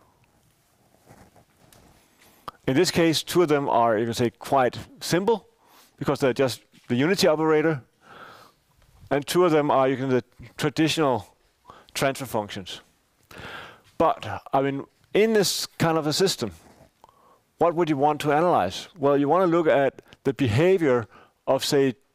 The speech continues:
maybe just Y, because that's the one you care about. X is just some helper function inside. So,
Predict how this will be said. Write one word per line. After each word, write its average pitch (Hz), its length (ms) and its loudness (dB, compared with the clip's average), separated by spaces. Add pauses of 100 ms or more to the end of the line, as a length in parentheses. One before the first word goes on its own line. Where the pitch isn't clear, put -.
(220)
maybe 151 220 2
just - 400 -4
Y, 127 360 2
because 131 300 -4
that's 135 140 -4
the 131 60 -6
one 131 140 -2
you 123 80 -6
care 160 220 2
about. 117 380 0 (100)
X 143 220 0
is 135 160 -2
just - 420 -2 (960)
some 139 240 -2
helper 156 320 -2
function 113 400 -4
inside. 107 520 -2 (2000)
So, 156 400 0